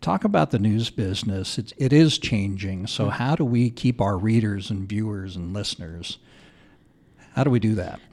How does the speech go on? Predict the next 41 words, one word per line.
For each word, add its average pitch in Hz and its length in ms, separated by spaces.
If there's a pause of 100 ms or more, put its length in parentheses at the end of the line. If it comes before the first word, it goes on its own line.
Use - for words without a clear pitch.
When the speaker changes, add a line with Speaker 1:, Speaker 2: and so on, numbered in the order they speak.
(220)
Speaker 2:
That's - 220
tough. 165 380
Uh, - 140
we 175 180
just 170 240
had 160 300
a 135 100
group 151 420
of 151 140
students 139 760 (220)
who 151 160
visited, 175 560 (200)
um, 143 260
the 139 60
studio. 135 420
I 151 160
wasn't 180 280
there, 190 200
but - 160
was 139 140
discussing 156 500
it 147 160
with 151 160
Shane, 196 400
and, 143 160
and 147 180
he 160 100
was 165 140
having 143 220
a 139 40
good 147 140
talk 147 260
with 165 140
them 139 180
about 135 420 (480)
how 170 280
they 165 140
get 143 200
their 147 140
news. 143 400
Speaker 1:
Right. 101 260